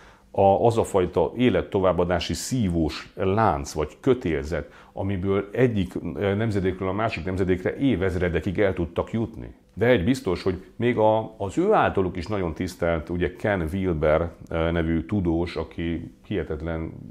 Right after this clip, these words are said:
elméletet rakott össze a világ, eh, fejlődéséről, ő is azt mondja, hogy az igazi evolúció,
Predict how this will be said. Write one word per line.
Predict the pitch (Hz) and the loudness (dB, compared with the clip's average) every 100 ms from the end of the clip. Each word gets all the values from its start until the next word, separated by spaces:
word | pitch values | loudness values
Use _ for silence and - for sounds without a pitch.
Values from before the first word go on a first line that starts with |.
| - - - | -18 -12 -2
elméletet | 95 87 76 73 78 | 0 2 0 -2 -2
rakott | 82 82 78 | -2 -2 -4
össze | 80 - | -4 0
a | 78 | 2
világ, | 92 87 78 73 - - - | 4 4 4 0 -8 -20 -6
eh, | 82 80 78 | 4 6 6
fejlődéséről, | - 90 82 78 80 - 82 92 98 | 6 4 4 2 -2 -2 0 2 2
ő | |
is | 95 90 | 2 0
azt | 90 | -2
mondja, | 98 92 | 0 0
hogy | 92 | 2
az | 87 78 | 2 0
igazi | 180 202 120 107 | 4 4 4 2
evolúció, | 113 104 95 90 87 - 85 76 85 110 | 2 2 2 2 0 -4 -4 -2 -4 -6